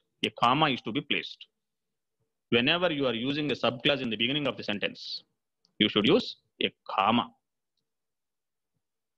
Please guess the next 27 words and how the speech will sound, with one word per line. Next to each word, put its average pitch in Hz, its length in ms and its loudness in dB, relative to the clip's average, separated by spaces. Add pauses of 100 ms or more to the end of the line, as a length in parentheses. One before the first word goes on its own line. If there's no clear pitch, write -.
(360)
"He 156 140 6
did 160 200 -2
not 214 280 2
come 190 200 4
to 233 100 4
school 185 600 4 (420)
as 147 320 2
he 175 100 0
was 135 220 0
ill." 95 140 -12 (1200)
Here, 165 220 2
no 151 240 -2
need 185 200 0
to 156 80 2
put 143 260 -6
comma 123 460 2 (580)
after 120 220 0
the 160 100 0
first - 240 0
clause, 180 240 0
because 180 340 2 (260)
in 131 100 10
the 127 160 6
beginning 220 300 0
of 220 180 -6
the 208 120 -4
sentence, 208 580 -2